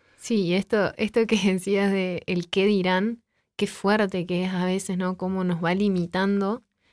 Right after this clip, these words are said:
Y justamente esa característica de ser audaces, de ser valientes. Confieso que <laughs> cuando empecé a ir a la facultad, que iba en colectivo,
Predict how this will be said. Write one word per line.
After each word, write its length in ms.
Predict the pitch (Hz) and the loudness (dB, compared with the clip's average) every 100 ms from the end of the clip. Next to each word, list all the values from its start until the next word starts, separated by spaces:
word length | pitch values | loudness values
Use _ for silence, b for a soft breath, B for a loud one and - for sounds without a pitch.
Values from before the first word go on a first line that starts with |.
| _ | _
Y 100 | 196 | -8
justamente 540 | 180 202 214 208 208 208 | -2 0 2 2 4 4
esa 160 | 208 | 4
característica 680 | 202 190 180 180 185 - 214 | 4 2 2 0 -2 -4 -2
de 140 | 190 170 | -2 -2
ser 200 | - 202 | -2 0
audaces, 680 | 190 175 196 208 - 175 - | 0 2 2 0 -2 -6 -4
de 120 | 180 | -6
ser 180 | 175 202 | -2 0
valientes. 680 | 196 175 196 202 180 175 - _ b b b | 0 2 2 2 0 -4 -8 _ b b b
Confieso 560 | - 196 220 233 277 220 | 0 2 4 4 4 2
que 420 | - 254 208 180 - | 4 4 4 0 -8
<laughs> 60 | |
cuando 240 | - 208 196 | -2 0 0
empecé 300 | 185 175 196 | 0 0 2
a 20 | |
ir 60 | |
a 40 | 208 | 2
la 80 | 190 | 0
facultad, 520 | 185 175 180 180 196 | -2 -2 0 0 -2
que 120 | - | -4
iba 380 | 175 170 175 185 - | -2 0 0 -4 -4
en 260 | 170 165 | -4 -2
colectivo, 640 | 170 170 170 - 208 190 | -2 -2 -2 -4 -2 -2